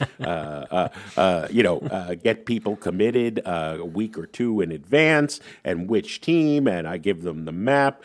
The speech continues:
Speaker 2: You know, at M F C A, I know why you were laughing. You know, it's kinda like at the last minute you can find Dennis and say, "Hey, can I follow somebody?" And he'll say, "Dennis Levy." He'll say, "Yeah, sure, great, be an assistant."
Speaker 1: Yeah, yeah.
Speaker 2: You know, but, like, good luck nailing that down in advance.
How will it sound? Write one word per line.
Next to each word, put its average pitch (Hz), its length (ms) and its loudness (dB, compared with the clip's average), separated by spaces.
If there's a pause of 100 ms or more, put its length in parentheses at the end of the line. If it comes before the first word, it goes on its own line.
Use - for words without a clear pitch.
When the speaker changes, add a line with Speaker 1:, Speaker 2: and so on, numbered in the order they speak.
(220)
Speaker 2:
You 139 100 8
know, 113 160 10
at 110 80 6
M 120 160 4
F 113 140 4
C 107 220 2
A, 98 200 4
I 95 100 2
know 107 160 6
why 101 200 2
you 95 100 2
were 95 120 0
laughing. 113 360 4 (240)
You 127 80 6
know, 120 100 10
it's 110 140 4
kinda 127 220 6
like 113 160 6
at 113 80 -2
the 95 100 -4
last 104 360 2
minute 107 260 0
you 92 140 -6
can 92 160 -6
find 85 320 -2
Dennis 92 360 -2
and 82 120 -8
say, 87 200 -4
"Hey, 143 220 6
can - 240 -6
I 92 100 -2
follow 120 360 0
somebody?" 143 480 0
And 143 120 -6
he'll 101 160 -4
say, 85 300 -4
"Dennis 82 360 -6
Levy." 87 200 -4
He'll 82 120 -4
say, 73 140 -10
"Yeah, 151 240 -4
sure, - 440 -8
great, - 260 -6 (200)
be 107 100 -10
an 120 80 -8
assistant." - 440 -10 (240)
Speaker 1:
Yeah, 107 200 -2 (260)
yeah. 175 120 -8
Speaker 2:
You 110 100 4
know, 85 160 -4 (200)
but, 110 200 6
like, 107 200 2
good 110 220 0
luck 107 200 0 (680)
nailing 92 380 2
that 113 180 4
down 85 240 -4
in 76 120 -6
advance. 73 600 -8